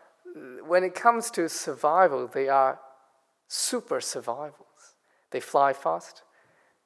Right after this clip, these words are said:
they sense danger well, but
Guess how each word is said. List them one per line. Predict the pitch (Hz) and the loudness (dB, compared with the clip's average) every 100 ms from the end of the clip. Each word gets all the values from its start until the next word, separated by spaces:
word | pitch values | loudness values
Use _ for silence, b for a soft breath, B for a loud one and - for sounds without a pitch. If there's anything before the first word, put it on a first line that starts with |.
| _ _ | _ _
they | - | -10
sense | 113 151 147 - | -2 0 0 -2
danger | 139 139 147 143 | -8 -6 -4 -2
well, | 143 165 180 - _ _ _ _ _ _ _ _ _ _ _ _ | -2 -4 -8 -18 _ _ _ _ _ _ _ _ _ _ _ _
but | 180 147 - | 6 6 2